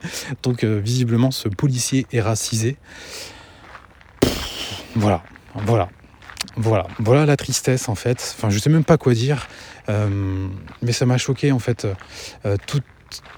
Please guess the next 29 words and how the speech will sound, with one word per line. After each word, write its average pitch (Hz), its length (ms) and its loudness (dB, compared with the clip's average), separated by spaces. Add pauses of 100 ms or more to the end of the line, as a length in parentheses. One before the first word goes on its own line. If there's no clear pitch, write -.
(300)
tout 151 140 -2
ce - 80 -4
truc - 280 -2
politique 131 460 2
derrière, 120 400 2
ce - 180 -2
manque 139 480 6
de 123 120 0
courage 127 500 -2
total. 127 480 0 (560)
Euh, 107 600 -2 (260)
et 120 60 2
puis - 180 -4
aussi, 127 340 0 (520)
les 131 340 6
rappeurs 123 540 2
qui - 140 -8
débarquent. 113 600 2 (280)
Quel 147 300 6
manque 131 200 6
de 123 80 2
courage. 120 400 0 (320)
Le 131 160 6
seul 151 380 4
qui 120 140 2
a 117 40 6
eu 117 120 4
du 107 120 -2
courage 113 540 0